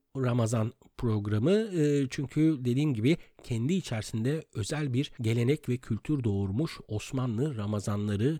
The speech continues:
tabii İstanbul unutulmada. Yavaş yavaş sonlara gelirken şöyle devam edelim. Bakalım, notlarıma bakarak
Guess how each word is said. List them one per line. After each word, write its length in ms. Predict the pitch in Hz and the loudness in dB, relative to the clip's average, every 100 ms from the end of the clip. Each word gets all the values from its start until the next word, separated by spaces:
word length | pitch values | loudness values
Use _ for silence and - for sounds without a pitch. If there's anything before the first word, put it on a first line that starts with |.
| - | -6
tabii 220 | 95 117 | -6 -4
İstanbul 560 | 95 - 110 107 101 127 - _ | -6 -6 -2 0 -2 -4 -8 _
unutulmada. 680 | 123 120 - 120 104 98 95 - 151 | 0 2 4 2 2 0 -2 -6 -8
Yavaş 360 | 269 240 - - | -2 0 0 -2
yavaş 240 | 110 104 | -4 -6
sonlara 360 | - 147 107 104 | -4 -2 -2 -2
gelirken 420 | 156 113 - 127 | -2 -2 -2 -6
şöyle 360 | - 196 120 | -2 -2 0
devam 320 | 151 117 117 107 | 2 2 2 0
edelim. 340 | 98 123 165 | 0 0 0
Bakalım, 400 | 107 113 113 151 | 0 -2 0 0
notlarıma 520 | 120 107 110 107 123 | -2 -4 -4 -2 -2
bakarak 720 | 123 - 107 107 - - - | -2 -2 -4 -4 -8 -14 -16